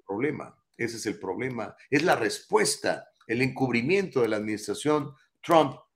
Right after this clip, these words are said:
que por ese tipo de causa millones perdieron la vida y la economía terminó en ruinas. Ese es el verdadero crimen, dice Homero. Pues lo que yo recuerdo era que Trump lo señalaba y decía, incluso les decía el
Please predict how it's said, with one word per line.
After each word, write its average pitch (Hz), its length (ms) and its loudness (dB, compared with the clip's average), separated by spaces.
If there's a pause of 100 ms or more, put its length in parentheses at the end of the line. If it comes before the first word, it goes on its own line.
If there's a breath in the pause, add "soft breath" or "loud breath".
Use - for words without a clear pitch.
(180)
que 107 120 -2
por 127 140 2
ese 135 160 -2
tipo 107 220 -6
de 101 80 2
causa 120 280 -2
millones 104 340 -6
perdieron 107 380 -4
la 76 120 -4
vida 113 480 -2
y 98 80 -8
la 92 80 -4
economía 98 400 -6
terminó 95 320 -8
en 104 80 -6
ruinas. 120 680 0 (180 soft breath)
Ese 120 220 -2
es 101 60 -2
el 87 60 -4
verdadero 98 420 0
crimen, 107 300 -4
dice 90 440 -6 (120)
Homero. 90 480 -4 (600)
Pues 92 120 -6
lo 95 100 -2
que 117 100 -6
yo 151 80 4
recuerdo 143 380 4
era 156 180 6
que 104 240 0
Trump 139 300 -2
lo 117 120 2
señalaba 92 680 -2 (680)
y 104 80 -2
decía, 127 460 2
incluso 135 320 -2
les 98 160 0
decía 110 340 0
el 92 220 -6